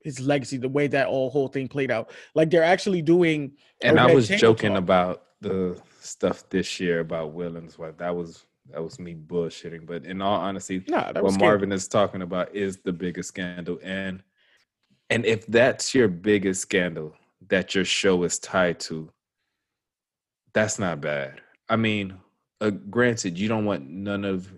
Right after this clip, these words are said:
Speaker 2: your, your, your actors or your favorite, your favorite actors from your T V show fighting each other, let alone publicly.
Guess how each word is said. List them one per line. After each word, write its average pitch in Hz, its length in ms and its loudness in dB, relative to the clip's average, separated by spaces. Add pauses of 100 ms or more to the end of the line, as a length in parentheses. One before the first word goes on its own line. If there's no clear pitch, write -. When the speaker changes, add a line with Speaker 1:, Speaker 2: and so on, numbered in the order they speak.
Speaker 2:
your, 90 420 -6 (100)
your, 85 580 -6
your 90 280 -10
actors 92 460 -4
or 90 40 -4
your 85 160 -4
favorite, 92 460 -2 (320)
your 95 100 -4
favorite 92 380 0
actors 87 340 -6
from 87 180 -8
your 87 120 -8
T 98 180 -4
V 87 120 -4
show 80 360 -4 (320)
fighting 95 460 0
each 80 200 -10
other, 80 360 -6 (180)
let 92 220 2
alone 90 280 -2
publicly. 82 640 -4